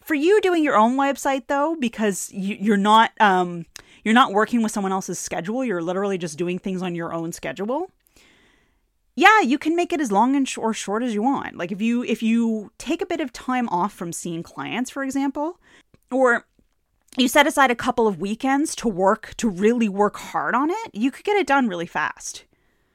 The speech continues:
If you really, really pushed, you could get it done in a, in, like, over a long weekend. As long as you sat down and did the organizing first, and then you sort of went boom, boom, boom through the website, you get it done over a weekend if you wanted to.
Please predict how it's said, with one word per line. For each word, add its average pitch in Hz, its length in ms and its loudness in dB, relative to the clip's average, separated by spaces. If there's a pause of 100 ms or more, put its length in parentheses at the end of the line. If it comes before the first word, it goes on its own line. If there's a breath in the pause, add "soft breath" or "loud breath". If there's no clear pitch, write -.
(420)
If 254 140 0
you 254 160 4
really, 349 340 4
really 339 300 2
pushed, - 600 -6 (220)
you 269 160 4
could 339 100 2
get 330 120 4
it 269 100 4
done 226 180 2
in 214 120 -2
a, 180 240 -4
in, 185 80 -4
like, 185 180 -4
over 180 280 -6
a 160 80 -2
long 156 260 -6
weekend. - 560 -16 (380)
As 196 80 -2
long 247 180 8
as 359 80 4
you 359 100 2
sat 277 240 4
down 247 200 0
and 226 80 0
did 202 100 2
the 196 80 -4
organizing 185 720 -4
first, - 460 -6
and 175 140 -4
then 170 100 -6
you 165 160 -4
sort 165 160 -8
of 165 60 -4
went 165 160 -8
boom, 185 200 -6
boom, 180 200 -4
boom 165 260 -6
through 170 180 -10
the 156 100 -8
website, 247 580 -8 (420)
you 381 140 2
get 381 120 0
it 294 120 -2
done 196 160 0
over 175 220 -4
a 117 40 -12
weekend 156 320 -8
if 120 80 -16
you 117 80 -16
wanted 143 360 -10
to. - 240 -18